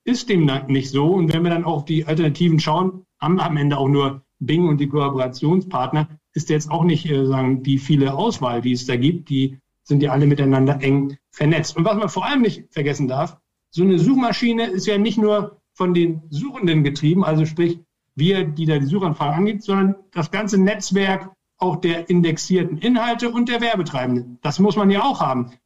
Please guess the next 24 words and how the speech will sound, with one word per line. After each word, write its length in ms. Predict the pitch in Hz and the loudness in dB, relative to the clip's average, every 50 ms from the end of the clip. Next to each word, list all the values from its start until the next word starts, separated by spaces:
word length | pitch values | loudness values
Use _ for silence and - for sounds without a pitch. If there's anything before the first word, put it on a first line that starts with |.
| _ _ _ - | _ _ _ -2
Wenn 100 | 165 190 | 0 0
jetzt 180 | 190 160 175 | 2 2 2
Nutzer 320 | 190 247 311 311 - 233 214 | 2 2 2 0 -2 -2 -2
einfach 280 | 190 190 190 190 185 | 0 0 0 -2 -2
zu 80 | - 185 | 0 0
einer 120 | 175 185 | 0 2
anderen 220 | 175 175 180 175 170 | 2 2 0 0 0
Plattform 640 | 175 - - - - - 170 180 165 160 160 160 160 | -2 -4 -6 -6 -6 -2 -2 0 0 -2 -4 -6 -6
wechseln 480 | 147 131 170 170 - - 170 160 156 151 | -6 -6 -6 -4 -2 0 2 4 4 4
wollen 340 | 156 151 147 147 143 135 | 4 4 2 2 2 2
würden, 360 | 151 226 254 240 185 170 156 151 | 2 2 2 2 2 2 0 0
heißt 200 | 165 180 175 180 | 0 -2 -4 -2
es 60 | 160 | 0
noch 120 | 160 156 | 0 2
nicht, 300 | 156 185 240 - - - | 2 2 2 0 -2 -4
dass 140 | 170 151 - | -6 -4 -2
diese 180 | - 156 151 143 | 0 0 0 2
Plattform 400 | 151 175 190 185 - 180 170 160 | 0 -2 -2 -2 0 0 0 2
dann 120 | 160 156 | 2 0
auch 120 | 147 151 | -2 -2
gleich 240 | - 156 160 156 143 | -2 -2 0 0 2
wirtschaftlichen 460 | 160 170 175 170 156 - 147 135 131 | 0 0 0 -2 -4 -2 -2 -2 -2
Erfolg 340 | 131 120 - 196 247 262 - | -2 -2 -2 -4 -4 -2 -2
hätte. 300 | 156 139 156 170 175 175 | -4 -2 -2 -2 -4 -4